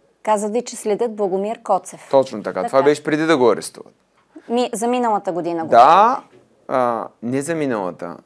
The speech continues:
Speaker 2: тази година.
Speaker 1: А, това, окей, добре,
Speaker 2: А,
Speaker 1: тази година.
Speaker 2: смятайте го, те се свързаха с мене края на март, двамата вече,
Speaker 1: Мгм.
Speaker 2: преди беше само единия.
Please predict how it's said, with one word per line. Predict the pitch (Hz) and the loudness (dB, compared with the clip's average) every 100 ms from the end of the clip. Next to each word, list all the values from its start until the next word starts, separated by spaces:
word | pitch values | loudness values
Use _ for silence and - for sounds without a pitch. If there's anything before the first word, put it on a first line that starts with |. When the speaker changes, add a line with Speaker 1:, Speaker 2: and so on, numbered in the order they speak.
| _ | _
Speaker 2:
тази | - 113 151 | -8 -6 -6
година. | 135 98 85 - | -8 -10 -8 -4
Speaker 1:
А, | 262 | -6
това, | - 190 - 202 - | -6 -12 -10 -12 -6
окей, | - 208 220 202 | -4 -4 -6 -8
добре, | 185 190 190 - | -4 -4 -4 -8
Speaker 2:
А, | - | -10
Speaker 1:
тази | 131 185 | -8 -8
година. | 185 | -4
Speaker 2:
смятайте | 135 127 107 117 | -2 -2 -4 -4
го, | 135 165 | -6 -6
те | 165 151 - - | -4 -4 -6 -14
се | - 160 | -16 -16
свързаха | 139 147 123 117 104 | -8 -8 -6 -8 -10
с | - | -10
мене | 113 104 92 | -10 -10 -10
края | - 104 92 | -6 -4 -4
на | 76 | -8
март, | 85 156 220 _ _ _ _ - | -6 -6 -6 _ _ _ _ -6
двамата | 110 107 92 95 | 0 0 -2 -8
вече, | 87 90 | -10 -6
Speaker 1:
Мгм. | 233 | -4
Speaker 2:
преди | 240 107 | -4 -4
беше | 98 98 | -6 -6
само | - 92 90 | -6 -8 -8
единия. | 98 156 214 | -8 -8 -10